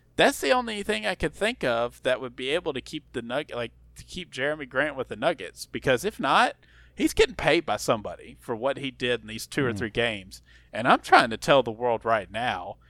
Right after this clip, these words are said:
Speaker 1: he's not worth it. He's not.
Speaker 2: Nope.
Speaker 1: Like, there's, there's a
Speaker 2: No.
Speaker 1: lot of players out there that can do what he does,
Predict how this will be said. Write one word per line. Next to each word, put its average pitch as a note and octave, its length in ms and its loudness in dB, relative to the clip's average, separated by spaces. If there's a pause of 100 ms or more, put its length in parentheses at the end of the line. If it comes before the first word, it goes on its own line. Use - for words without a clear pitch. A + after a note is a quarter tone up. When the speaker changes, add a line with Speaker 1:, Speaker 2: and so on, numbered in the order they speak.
(140)
Speaker 1:
he's B3 240 0
not F#4 220 8
worth C#3+ 280 2
it. - 120 -10 (920)
He's F3 180 0
not. D#4 460 6
Speaker 2:
Nope. F#2+ 280 -2 (600)
Speaker 1:
Like, D#3 160 2
there's, A3 380 4
there's A3 200 2
a F#4+ 80 4
Speaker 2:
No. E3 80 -6
Speaker 1:
lot D#3 220 6
of A3 80 0
players A3+ 320 2
out B3+ 220 4
there C#3+ 180 -2
that C#3 160 -6
can B2 140 -6
do D3+ 160 -2
what G3 140 -2
he A3 140 -2
does, F3+ 800 4